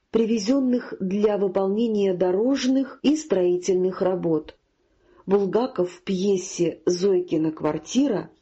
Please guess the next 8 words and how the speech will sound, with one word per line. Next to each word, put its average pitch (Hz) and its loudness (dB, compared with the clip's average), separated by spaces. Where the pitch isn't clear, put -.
тоже 196 2
изобразил 214 0
двух 214 -2
китайских 214 -2
бандитов, 185 -2
держащих 214 0
опиумный 226 0
притон 180 -2